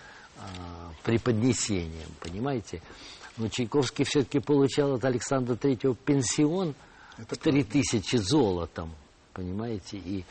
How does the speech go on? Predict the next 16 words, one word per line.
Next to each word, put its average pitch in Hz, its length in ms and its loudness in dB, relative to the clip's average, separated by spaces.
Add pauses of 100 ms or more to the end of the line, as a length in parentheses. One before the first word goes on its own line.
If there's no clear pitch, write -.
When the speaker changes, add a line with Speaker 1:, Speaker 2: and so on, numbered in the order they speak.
(600)
Speaker 1:
с 101 60 -10
другой 107 320 2
стороны, 135 580 2
э, 120 520 -8 (580)
царь 117 440 2 (200)
Николай 110 640 0
финансировал 131 920 4
Гоголя, 113 580 2
как 80 280 -8
известно, 80 520 -8
который 85 360 -8
получал 92 500 -6 (580)
при 98 200 -2 (180)
протеже 107 640 0
Жуковского 104 640 0
стипендию. 92 640 0